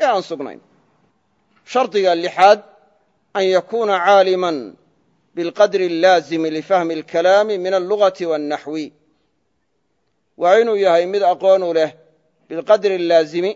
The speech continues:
qadarka lagama maarmaanka ah,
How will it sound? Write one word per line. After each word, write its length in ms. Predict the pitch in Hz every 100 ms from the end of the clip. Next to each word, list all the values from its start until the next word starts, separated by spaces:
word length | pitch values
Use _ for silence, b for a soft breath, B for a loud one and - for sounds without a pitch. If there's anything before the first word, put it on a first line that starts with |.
| _ _ _ _ _ _ _ _ _ _ _
qadarka 600 | 190 202 180 165 - 160 139 - _ -
lagama 400 | 165 160 156 156
maarmaanka 640 | 156 151 156 196 185 - 165
ah, 80 | 165